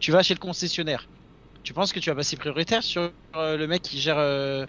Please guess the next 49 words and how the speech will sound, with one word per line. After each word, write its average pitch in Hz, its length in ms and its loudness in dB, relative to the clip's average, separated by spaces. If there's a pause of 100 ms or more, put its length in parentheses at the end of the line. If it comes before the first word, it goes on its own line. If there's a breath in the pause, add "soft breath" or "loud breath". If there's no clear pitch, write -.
(300 soft breath)
une 143 80 -4
petite 156 160 -4
flotte, 170 280 2
euh, 139 320 2
de 139 80 -4
Toyota 147 340 0
dans 151 80 6
la 143 100 6
ville 185 220 0
et 151 80 2
qui - 100 -4
a, 135 340 0
qui - 140 -6
a 135 40 -2
un 135 40 -4
souci 151 240 -2
sur 147 140 -2
sa 147 160 4
voiture ? 160 320 -2 (520 soft breath)
Mais 110 100 -6
toi, 170 160 4
euh, 123 280 2
il 123 160 -4
te 123 60 -10
voit 139 100 -2
une 135 60 -4
fois 143 160 -6
tous - 120 -8
les 123 100 -6
dix 151 200 0
ans, 170 120 4
il 110 100 -4
va, 104 100 -8
il, 107 480 -12
tu - 140 -6
vas 104 60 -4
passer 120 260 -2
en 107 80 -4
derrière. 151 400 2
Il 117 80 -6
va 117 60 -4
faire 107 180 -6
d'abord, 123 300 -4
euh, 113 180 -4 (340 soft breath)
d'abord 139 260 4
les 131 80 2
réparations 127 500 0
des 110 220 -6
autres 208 240 0